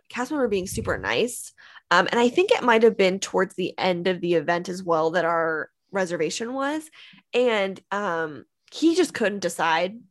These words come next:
He was like, "I cannot," like, he's like, "I'm having an issue." <laughs> And so he was asking her, like, a million questions about each thing. So he decided against getting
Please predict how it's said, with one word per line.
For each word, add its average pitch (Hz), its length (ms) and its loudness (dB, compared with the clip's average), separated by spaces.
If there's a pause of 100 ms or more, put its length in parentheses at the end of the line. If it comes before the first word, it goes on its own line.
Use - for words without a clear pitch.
(140)
He - 160 -8
was 220 140 -4
like, 190 240 -6
"I 220 80 -2
cannot," 180 440 0
like, 170 100 -2
he's 220 160 -2
like, - 180 -4
"I'm 240 140 0
having 196 260 0
an 151 80 -4
issue." 247 600 0
<laughs> - 40 -10 (720)
And 247 120 4
so 269 80 0
he 240 80 4
was 214 160 -2
asking 226 380 0
her, 277 140 2
like, 220 180 0
a 196 40 -2
million 196 280 -2
questions 202 400 -4
about 175 160 -2
each 170 220 -10
thing. 170 220 -6 (280)
So - 120 0
he 254 160 2
decided 254 500 2
against 208 500 0
getting 175 580 -2